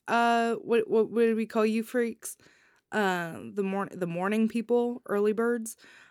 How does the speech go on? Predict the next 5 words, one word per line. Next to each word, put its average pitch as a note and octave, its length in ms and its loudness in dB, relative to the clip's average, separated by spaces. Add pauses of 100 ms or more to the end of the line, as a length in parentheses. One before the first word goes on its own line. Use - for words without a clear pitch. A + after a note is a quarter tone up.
(140)
um, A3 400 6 (680)
<laughs> - 440 2 (240)
weirdos, G#3+ 800 4 (480)
uh, A#3 340 8
because A#3+ 880 6